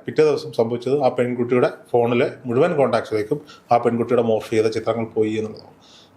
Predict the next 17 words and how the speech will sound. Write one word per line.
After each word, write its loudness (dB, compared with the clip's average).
അപ്പോൾ 4
അത്തരത്തിലുള്ള 2
ഒരുപാട് 2
തട്ടിപ്പുകൾ 0
നമുക്ക് -2
ചുറ്റും -8
നടക്കുന്നുണ്ട്. -4
അതിൽ 2
കേന്ദ്ര 2
സർക്കാർ 0
കൃത്യമായി 0
വിജ്ഞാപനം -2
ഇറക്കിയിട്ടുണ്ട്, -4
ഇത്തരം -4
തട്ടിപ്പുകളിൽ -2
വീഴരുത്. 0
ഫോണിലൂടെ 2